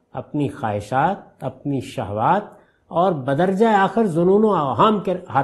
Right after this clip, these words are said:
में दे देता है। नतीजा क्या निकलता है? फिर शिर्क पैदा होता है, फिर बिदात दर आती हैं,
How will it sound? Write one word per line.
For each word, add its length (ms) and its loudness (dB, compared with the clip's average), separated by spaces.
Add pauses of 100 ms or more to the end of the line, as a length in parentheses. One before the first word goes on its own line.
में 100 -4
दे 120 -6
देता 300 -12
है। 200 -14 (420)
नतीजा 380 2
क्या 180 2
निकलता 420 0
है? 220 0 (380)
फिर 260 -4 (220)
शिर्क 320 0
पैदा 220 -4
होता 340 -16
है, 140 -20 (480)
फिर 120 2
बिदात 560 2
दर 120 0
आती 360 -6
हैं, 180 -18